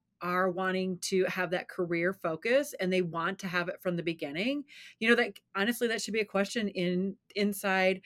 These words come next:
the, um, interview process. You know, do you wanna become a six-figure stylist? Is this something that you think is possible? And really starting at the, at the interview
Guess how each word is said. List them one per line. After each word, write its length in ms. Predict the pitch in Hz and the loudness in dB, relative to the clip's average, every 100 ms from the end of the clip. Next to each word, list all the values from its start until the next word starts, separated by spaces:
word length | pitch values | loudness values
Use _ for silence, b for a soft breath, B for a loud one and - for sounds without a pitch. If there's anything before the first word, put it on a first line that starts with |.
| B B - | B B 2
the, 300 | 196 180 185 | 4 6 4
um, 280 | 185 170 175 | 0 -2 -2
interview 320 | - 240 240 180 | 0 0 4 2
process. 720 | - 175 - - - - - _ | 2 -2 -4 -10 -12 -16 -20 _
You 140 | - 196 | 2 4
know, 320 | 185 180 185 b b - | 6 4 2 b b 0
do 80 | |
you 200 | 202 226 | 2 2
wanna 180 | 220 214 | 2 2
become 300 | 208 202 220 | 0 0 -2
a 80 | 285 | 0
six-figure 500 | - 170 - 175 165 | -2 -4 -4 -6 -4
stylist? 460 | - - - - - | -6 -8 -8 -8 -6
Is 160 | 170 | -4
this 120 | 202 | -4
something 300 | 196 202 220 208 | -2 -4 -2 -2
that 120 | 190 | -2
you 140 | 202 | -4
think 260 | 202 202 190 | -4 -2 0
is 160 | 185 | -2
possible? 680 | - 185 240 240 160 147 143 _ _ _ - | -4 -8 -8 -6 -4 -4 -6 _ _ _ 2
And 160 | 196 | 6
really 180 | 196 214 | 6 6
starting 600 | 202 - 175 202 233 247 - | 2 2 4 4 2 -2 -4
at 180 | 170 180 | -2 0
the, 200 | 180 170 - | 2 0 0
at 140 | 165 | -4
the 80 | 170 | -4
interview 600 | - 160 180 220 240 | -4 -4 -2 0 2